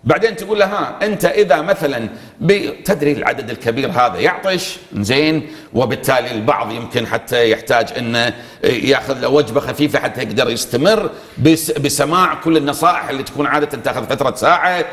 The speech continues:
ساعة ونص إلى آخره، فتوزع بعض الم-، شربت فيمتو، شربت ليمون، ماي إلى آخره".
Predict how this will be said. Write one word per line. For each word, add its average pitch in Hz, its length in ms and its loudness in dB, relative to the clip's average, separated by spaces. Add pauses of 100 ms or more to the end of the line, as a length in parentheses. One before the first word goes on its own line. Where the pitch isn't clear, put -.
(140)
ساعة 123 280 2
ونص 160 240 -4
إلى 143 120 4
آخره، 165 420 0
فتوزع 208 520 2 (440)
بعض 208 260 2
الم-، 185 540 -2
شربت 147 440 2
فيمتو، 190 440 2
شربت 139 360 0
ليمون، 190 500 2
ماي 185 480 2
إلى 147 100 4
آخره". 190 540 0